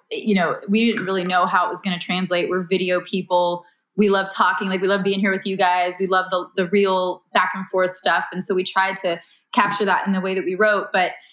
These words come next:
you know, Danny and I did meet, um, to your Hollywood question. We met while we were both living in Los Angeles, pursuing careers in the entertainment industry.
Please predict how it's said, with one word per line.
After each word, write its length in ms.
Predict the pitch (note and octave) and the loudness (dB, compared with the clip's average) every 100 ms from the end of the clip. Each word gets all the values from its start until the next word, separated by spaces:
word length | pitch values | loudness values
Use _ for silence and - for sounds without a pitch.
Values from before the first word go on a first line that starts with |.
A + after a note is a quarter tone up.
| - - | -6 0
you 100 | G#3+ | 2
know, 100 | F#3+ | 4
Danny 240 | A3+ A#3+ | 2 2
and 80 | A#3+ | 2
I 100 | G#3 | 2
did 200 | G3+ G#3+ | 2 2
meet, 380 | G#3 G3 G3+ - | 0 -2 -4 0
um, 200 | G3+ F#3 - | 0 0 0
to 80 | G#3 | 0
your 100 | F#3 | 2
Hollywood 400 | G#3+ A#3 G3 F#3 | 2 2 0 0
question. 360 | F3+ - G3 | -2 0 -2
We 100 | F#3+ | 0
met 340 | F#3+ G3+ G3 - | 2 4 2 0
while 140 | F#3+ | 0
we 80 | F#3+ | 0
were 80 | F#3 | -2
both 200 | F3+ F#3+ F#3+ | 0 0 0
living 220 | F#3+ F#3+ | -2 0
in 80 | F3 | 2
Los 160 | F3 F3+ | 0 0
Angeles, 500 | F3+ F3+ F3 F3 - - | -2 0 0 -2 -8 -2
pursuing 680 | G3 F#3+ G#3+ G3 F#3+ F3+ E3+ - | -2 0 0 2 2 -2 -4 -2
careers 360 | F#3+ F#3 F#3 | 0 0 -2
in 60 | F3+ | -4
the 120 | F3 | -4
entertainment 480 | F3+ F3 F#3 F3 - | -6 -6 -4 -4 -4
industry. 560 | E3+ E3+ - E3+ E3+ | -6 -6 -4 -4 -4